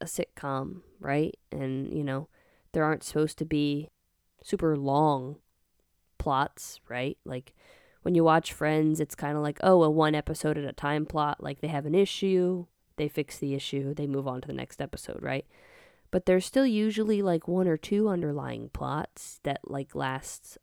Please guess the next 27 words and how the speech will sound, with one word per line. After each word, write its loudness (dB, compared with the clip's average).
a 0
while, -4
you -2
know? -2
Like, -8
are 0
Ross 0
and -4
Rachel -2
gonna -2
get -2
back -2
together? 2
And -14
is -6
Monica -2
gonna 0
end -2
up 0
with 4
Richard 6
or 8
Chandler? 0
Or, -4
you 6
know, 4
like, 0